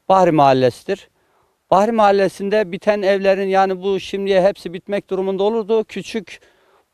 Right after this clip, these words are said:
mahallelerimizde olan evlerin bitmesine çaba gösterdiler. Sekiz tane güz yurdunda, misal diğer mahallelerimizde onar tane olanları bitirmeye çaba gösterdiler ve buranın biraz gecikmiş oldu.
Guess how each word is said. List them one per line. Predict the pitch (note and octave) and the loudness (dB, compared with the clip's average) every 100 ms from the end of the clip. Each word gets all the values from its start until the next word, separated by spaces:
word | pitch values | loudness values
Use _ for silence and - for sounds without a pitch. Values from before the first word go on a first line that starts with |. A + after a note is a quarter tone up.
| _ | _
mahallelerimizde | E3 G3 G3 G3 G3 G3 G3 E3+ | 2 4 4 4 2 0 -2 0
olan | F#3 F3+ G3 F#3+ | 0 2 2 2
evlerin | F#3 F3+ F#3 A3+ B3 _ _ _ _ - | 0 2 0 -2 -8 _ _ _ _ -10
bitmesine | G#3 - A#3+ F#3 A3 G#3+ | -10 0 0 0 -2 -2
çaba | - G#3 G#3 | 0 0 2
gösterdiler. | F#3+ F#3 D#3+ F#3 E3 E3+ G3+ | 0 -2 -2 -2 -2 -2 -4
Sekiz | F#3 - F#3+ - G3 | -4 -8 -8 -10 -6
tane | G3 F#3+ F#3+ | -2 0 -2
güz | E3+ F#3+ D3+ | -4 -6 -6
yurdunda, | C#3 B2+ D#3 F3 | -6 -4 -4 -2
misal | F3 - F3 | -4 -4 -4
diğer | E3 F#3 | 0 0
mahallelerimizde | F3 E3+ E3+ E3 E3 E3 D#3 D#3 | 2 0 0 -2 -2 -4 -4 -4
onar | D#3+ F3+ E3+ | -2 0 0
tane | - E3 | -2 -2
olanları | D#3+ E3 E3 E3 D#3 | 0 0 0 0 -2
bitirmeye | D3+ E3 D#3+ E3 | -8 -8 -6 -6
çaba | - C#3 C3 | -6 -6 -6
gösterdiler | B2+ - B2+ D#3 G#3 | -8 -8 -8 -4 -4
ve | F#3 F3 | -4 -2
buranın | F#3 F#3 F#3+ | -2 0 -2
biraz | E3+ F#3+ - _ _ _ - | -2 -2 -4 _ _ _ -2
gecikmiş | F3+ D#3+ - D#3+ - | -2 -2 -2 -2 0
oldu. | B2+ B2 F3+ | 0 0 -6